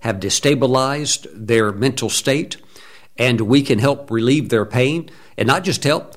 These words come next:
relieve it completely through the healing power of the Lord Jesus Christ. Amen. And of course, the greatest thing that we can bring relief to is to those that don't know Christ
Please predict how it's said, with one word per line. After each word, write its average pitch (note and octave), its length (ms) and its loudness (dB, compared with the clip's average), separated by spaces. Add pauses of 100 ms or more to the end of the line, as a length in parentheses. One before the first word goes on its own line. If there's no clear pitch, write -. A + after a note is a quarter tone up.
relieve C3+ 300 2
it D3 100 -6
completely D3+ 480 2
through C3 220 -2
the B2 100 2
healing A#2+ 420 2
power B2+ 480 -2 (420)
of A2+ 140 0
the A#2+ 80 2
Lord A#2 220 4
Jesus A2 380 0
Christ. - 580 -6 (140)
Amen. B2+ 500 2 (1600)
And C3+ 160 4
of B2 80 -2
course, C#3+ 340 0
the A#2+ 160 -8
greatest B2+ 460 0
thing A#2 140 2
that A2 120 -2
we A#2 100 4
can A2+ 180 2
bring A#2 220 4
relief G#2+ 400 2
to G#2 340 -4 (340)
is - 220 -4
to A2+ 80 -4
those C3+ 320 2
that A#2 160 -8
don't C#3 220 -4
know A2 140 -4
Christ A#2 680 -4